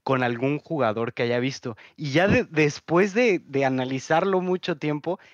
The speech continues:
llegué a la conclusión de que al jugador que más se me figura es a Terrell Owens. No s-, no,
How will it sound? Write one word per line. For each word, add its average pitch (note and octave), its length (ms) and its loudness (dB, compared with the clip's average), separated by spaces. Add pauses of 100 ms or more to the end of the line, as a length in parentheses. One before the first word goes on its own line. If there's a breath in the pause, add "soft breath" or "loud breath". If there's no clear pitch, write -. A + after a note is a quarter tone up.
(100)
llegué C3 280 0
a E3+ 40 2
la G3+ 120 0
conclusión C3+ 640 -8 (300 soft breath)
de C3+ 260 -4
que C#3 80 -2
al C3 80 0
jugador B2+ 560 0
que E3+ 100 -2
más D3 240 0
se - 120 -10
me B2+ 120 -6
figura B2 500 -6 (460)
es C3 180 -6
a C3 80 0
Terrell A2+ 400 0
Owens. F#2+ 440 -8
No B2 120 -2
s-, B2 160 -10
no, C#3+ 200 -4